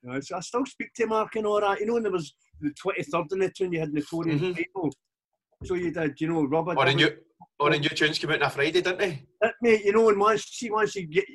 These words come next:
Speaker 1: you, you get behind the counter on twenty-third, see,
Speaker 2: Aye.
Speaker 1: you go behind the counter and pick your tunes. You were a made man.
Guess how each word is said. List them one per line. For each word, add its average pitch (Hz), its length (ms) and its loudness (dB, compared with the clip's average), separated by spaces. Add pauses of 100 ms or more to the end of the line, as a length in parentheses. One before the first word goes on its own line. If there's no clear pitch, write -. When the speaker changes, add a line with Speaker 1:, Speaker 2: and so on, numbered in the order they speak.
(120)
Speaker 1:
you, 180 240 -14
you 165 120 -4
get 180 160 -4
behind 180 260 0
the 180 80 -2
counter 190 280 0
on 170 120 -2
twenty-third, 190 580 -6
see, - 60 -20 (200)
Speaker 2:
Aye. 113 360 8 (240)
Speaker 1:
you - 80 -2
go - 60 -6
behind 190 220 0
the 180 80 -2
counter 208 300 2
and 185 120 -4
pick 196 180 -6
your 175 80 -6
tunes. 196 280 -2 (400)
You 156 120 -4
were 160 100 0
a 151 80 2
made 196 280 4
man. 170 380 0